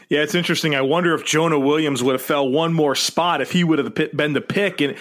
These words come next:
this is coming after a year where the Giants invested pretty heavily in the defensive tackle position in the draft with B J Hill. And, uh, you know, I, it's, it's, uh, it feels very Dave Gettleman-like, it, to be honest with you. You know, one of my big takeaways from this trio of picks, though, is Jonah Williams to the Carolina Panthers. And,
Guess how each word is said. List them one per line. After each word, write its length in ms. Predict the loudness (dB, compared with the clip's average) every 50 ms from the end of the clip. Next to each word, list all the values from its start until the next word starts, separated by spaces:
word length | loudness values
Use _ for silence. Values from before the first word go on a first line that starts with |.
| -16 -6 -2
this 220 | -2 0 0 -2
is 300 | -4 -6 -8 -4 -4 -4
coming 240 | -2 0 -2 0 0
after 280 | 0 -2 0 0 0 0
a 40 | 2
year 200 | 2 2 2 2
where 120 | 0 0
the 200 | -2 -2 -4 -4
Giants 500 | -2 0 0 0 0 -2 -2 -4 -6 -4
invested 480 | -4 -2 0 0 -2 -2 -2 -6 -4 -2
pretty 200 | -2 -2 0 0
heavily 340 | 0 0 0 0 0 0
in 80 | 0 0
the 40 | -2
defensive 400 | -2 -2 -2 -4 -4 -4 -6 -4
tackle 300 | -2 -4 -4 -2 -4 -8
position 400 | -8 -4 -4 -2 -2 -2 -4 -4
in 200 | -2 -2 -2 -2
the 80 | -2
draft 400 | -2 -2 -2 0 0 -2 -4 -4 -6
with 120 | -8 -6
B 140 | -4 -4 -4
J 220 | -2 -2 -4 -2
Hill. 400 | 0 0 2 2 2 2 0 -4 -8 -16 -20 -20 -20 -20 -18 -6
And, 380 | -2 -2 0 0 0 0 0 0
uh, 240 | 0 0 0 -2 -2
you 160 | -2 0 0
know, 140 | 0 0 0
I, 140 | 0 -2 -2
it's, 420 | -2 -4 -4 -4 -6 -8 -8 -8 _
it's, 280 | -4 -2 -2 -2 -2 0
uh, 220 | 0 0 0 0 -2
it 140 | -2 -4
feels 380 | -2 -2 0 0 2 2 0 0
very 280 | 0 0 0 0 0 0
Dave 320 | 0 0 0 0 0 0
Gettleman-like, 760 | 0 0 0 0 0 0 0 -2 0 0 0 -2 -2 -2 -2
it, 160 | -4 -4 -2
to 60 | -2 -2
be 120 | 0 0
honest 380 | 0 0 0 -2 -2 -2 0 0
with 160 | 0 2 2
you. 240 | 2 2 0 0 -4 -12 -20 _ _
You 60 | -2
know, 80 | 0
one 140 | 2 2 2
of 20 | 2
my 100 | 0 0
big 180 | 0 -2 -2
takeaways 460 | -2 -2 -2 0 0 0 2 0 0
from 140 | -2 -2 0
this 180 | 0 0 -2 -2
trio 360 | -2 0 2 2 2 2 0
of 120 | -2 -2
picks, 240 | -2 -2 -2 -2 -2
though, 160 | -2 0 0
is 160 | 0 0 -2 0
Jonah 280 | -2 0 0 0 0
Williams 300 | 0 0 0 0 -2 -2
to 60 | -4
the 60 | -6 -4
Carolina 460 | -2 -2 -2 0 0 0 -2 -2 -2
Panthers. 480 | -2 -4 -4 -2 -2 -4 -4 -2 -2
And, 120 | -4 -4